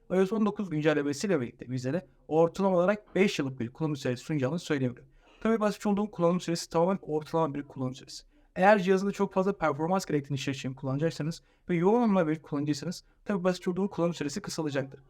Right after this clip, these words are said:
Ancak ortalama olarak beş yıllık bir kullanım süresi sunacaktır. iPhone iki serisinin sunmuş olduğu batarya performansı ve işlemci performansı ile birlikte yazılım güncelleme desteğiyle birlikte alabileceğiniz hem uygun fiyatlı hem de uzun ömürlü bir cihaz kullanmak istiyorsanız ve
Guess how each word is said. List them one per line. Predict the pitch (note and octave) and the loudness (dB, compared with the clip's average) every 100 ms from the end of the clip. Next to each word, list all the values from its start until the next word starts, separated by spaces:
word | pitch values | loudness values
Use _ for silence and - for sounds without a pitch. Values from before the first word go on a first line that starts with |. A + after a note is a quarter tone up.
| - _ | -20 _
Ancak | A#3 A3 - | 0 0 2
ortalama | E3 F3+ G#3+ G#3 | 0 0 0 4
olarak | F3 G#3 - _ - | 4 2 -2 _ 0
beş | A#3 - | 0 0
yıllık | D#3 C3+ | -4 -4
bir | B2 | -8
kullanım | - D#3+ D3+ | -6 -6 -4
süresi | C#3+ D#3 | -4 -6
sunacaktır. | G3+ - C#3+ C3 - - _ _ - A#3 | -6 -6 -4 -4 -6 -20 _ _ 2 4
iPhone | A#3 G#3+ | 4 -2
iki | G3+ | -2
serisinin | G3 G3 F#3 G3+ | -2 -2 0 -2
sunmuş | G3+ G3 F#3+ - | -2 -2 -2 0
olduğu | F#3 G3 | 2 2
batarya | E3 D#3+ E3+ | 2 2 0
performansı | D3+ C#3+ C3+ C#3 C3 C3 F3 | 2 -2 -2 -4 -4 -4 -4
ve | |
işlemci | D3 - D3 | -4 -2 -4
performansı | C#3+ C#3 C3 C3 B2+ - - | 0 -2 -2 -6 -12 -14 -14
ile | - | -8
birlikte | C3 B2+ - G3+ - _ _ | -6 -4 -6 -8 -10 _ _
yazılım | D3+ D3+ G3 C4 | -2 0 2 4
güncelleme | A3+ E3+ D#3 B2+ A#2+ | 4 2 2 0 -4
desteğiyle | A#2+ A#2 C#3 B2+ | -8 -6 -4 -2
birlikte | B2 C3 C3+ | -2 -2 0
alabileceğiniz | F#3 D3+ C#3 C3+ - - _ _ | 0 2 0 -4 -6 -14 _ _
hem | A#3+ | 0
uygun | A3+ F3 D#3 | 2 2 0
fiyatlı | C3+ C#3+ C3+ G3 | 0 -2 -2 -2
hem | G3+ G#3 | 0 0
de | F#3 | -2
uzun | D#3+ E3+ | -4 0
ömürlü | B3 G3+ C#3 | 4 4 2
bir | C3 | -2
cihaz | C3+ B2 | -4 -6
kullanmak | - C#3+ C3 - | -8 -8 -8 -8
istiyorsanız | - E3 D#3 E3 F#3 - _ _ | -6 -4 -2 -4 -6 -10 _ _
ve | F#3+ G3+ | 2 2